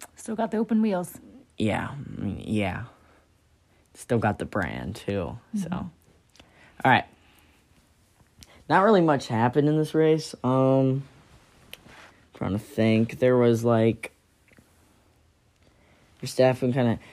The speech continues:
Speaker 2: oh, Leclerc kinda getting stuck behind, uh,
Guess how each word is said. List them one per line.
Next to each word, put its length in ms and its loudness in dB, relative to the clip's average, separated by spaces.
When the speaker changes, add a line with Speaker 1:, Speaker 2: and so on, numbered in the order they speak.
Speaker 2:
oh, 200 4
Leclerc 680 4
kinda 240 4
getting 280 4
stuck 680 0
behind, 500 2
uh, 240 0